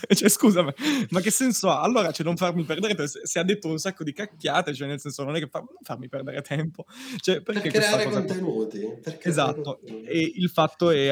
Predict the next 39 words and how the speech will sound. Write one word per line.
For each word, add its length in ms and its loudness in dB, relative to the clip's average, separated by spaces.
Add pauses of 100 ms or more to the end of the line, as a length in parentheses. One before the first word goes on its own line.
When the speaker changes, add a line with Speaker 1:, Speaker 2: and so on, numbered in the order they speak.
Speaker 1:
è 120 -2
anche, 440 -2
anche 240 -6
quello, 300 -2
come 240 -8
mi 140 -12
ricordo 420 -4
le 220 -2
notizie 440 -10
su, 520 -8
ehm, 840 -10 (540)
su 160 -6
G 140 -2
T 100 -2
A 60 6
sei, 460 0 (380)
che 220 -6
tutti 280 -2
avevano 280 2
già 140 2
dato 200 2
la 80 0
notizia 460 -6
che 260 0
erano, 800 -4
erano 320 -2
leak 360 -2
di 120 -4
G 140 -8
T 80 -2
A 60 4
sei, 400 2
ma 120 -2
non 140 -2
c'era 200 0
ancora 240 -2
la 100 -2
conferma, 540 -2
cioè... 320 0